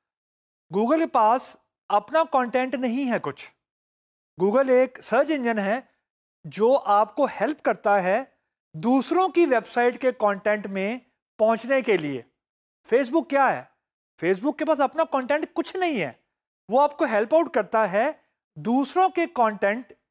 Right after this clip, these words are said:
में पहुंचने के लिए। Amazon में भी ऐसा ही है। Even Uber में क्या है?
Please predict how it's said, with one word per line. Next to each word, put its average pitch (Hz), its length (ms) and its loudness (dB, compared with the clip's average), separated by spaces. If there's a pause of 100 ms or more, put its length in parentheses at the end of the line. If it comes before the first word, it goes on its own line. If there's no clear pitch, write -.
में 240 160 -2
पहुंचने 247 480 0
के 254 140 0
लिए। 160 280 -4 (680)
Amazon 185 340 2
में 247 140 -2
भी 277 120 2
ऐसा 247 220 0
ही 247 140 -2
है। 226 200 -10 (920)
Even 254 320 0 (140)
Uber 311 300 2
में 359 120 0
क्या 254 220 2
है? 156 260 -4